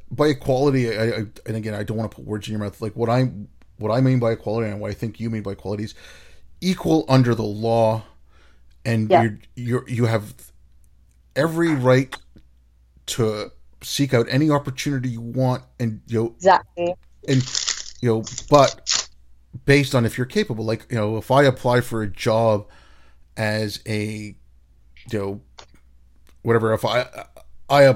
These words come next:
Speaker 1: I try out for Manchester United, I,
Speaker 2: Yeah.
Speaker 1: I should be laughed out of the stadium because, you know, I'm inept at that particular, <laughs> at that particular t-, you know, I do
Speaker 2: Yeah.
Speaker 1: not have a talent for that, right? So
Speaker 2: Yeah.
Speaker 1: it's, it's not like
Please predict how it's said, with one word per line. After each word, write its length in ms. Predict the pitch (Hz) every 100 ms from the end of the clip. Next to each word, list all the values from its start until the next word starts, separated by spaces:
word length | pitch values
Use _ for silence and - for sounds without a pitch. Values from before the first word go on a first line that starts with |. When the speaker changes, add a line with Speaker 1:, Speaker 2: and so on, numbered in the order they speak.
| 127 117
Speaker 1:
I 100 | 123
try 360 | - 131 127
out 240 | 123 127 -
for 260 | 120 110
Manchester 500 | 107 110 - 117 -
United, 460 | 104 107 113 98 - - - - - - - - 101 - -
I, 80 | 208
Speaker 2:
Yeah. 240 | 180 180 - _ _ - - - - - -
Speaker 1:
I 140 | 120 131
should 280 | - 170
be 140 | 139 135
laughed 400 | 123 131 127 135
out 120 | 120
of 60 | 113
the 80 |
stadium 400 | 110 151 127 117
because, 500 | 113 107 110 104 101 113
you 80 | 107
know, 80 |
I'm 180 | 104 107
inept 420 | 113 160 135 - - - - -
at 160 | 120 -
that 180 | -
particular, 540 | - 285 - 156 320 190
<laughs> 40 | 160
at 120 | 320
that 220 | 170 170
particular 500 | 180 185 165 156 143
t-, 160 | - - - - -
you 60 |
know, 60 | 135
I 100 | 135
do 160 | 131
Speaker 2:
Yeah. 60 | 151
Speaker 1:
not 140 | 160
have 160 | 143 143
a 60 | 139
talent 360 | 160 165 135
for 100 | -
that, 160 | 120 110
right? 160 | 151 - - - -
So 280 | - 165 -
Speaker 2:
Yeah. 80 | 180 - - -
Speaker 1:
it's, 160 | 131
it's 180 | 151 156
not 160 | 170 220
like 320 | 151 -